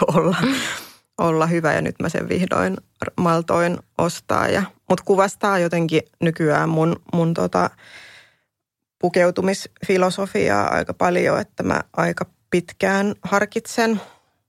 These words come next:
ja mun pitää, niinku, oikeasti haluta jotain tosi paljon, että mä maltan sen sitten ostaa ja mä haluan ostaa sellaisia juttuja, mitkä mulla on sit vaatekaapissa pitkään.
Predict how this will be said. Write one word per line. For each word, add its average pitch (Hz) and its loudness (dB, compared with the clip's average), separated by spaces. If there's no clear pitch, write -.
ja - -6
mun 151 0
pitää, 151 2
niinku, 151 -2
oikeasti 160 0
haluta 160 0
jotain - -4
tosi 180 -4
paljon, 190 -2
että 180 -8
mä 196 -4
maltan 190 -4
sen 208 -6
sitten - -8
ostaa - -2
ja - -2
mä 196 -6
haluan 180 -2
ostaa - -4
sellaisia 190 -4
juttuja, 185 -2
mitkä - -6
mulla - -6
on 214 -4
sit - -12
vaatekaapissa 190 -6
pitkään. 175 -4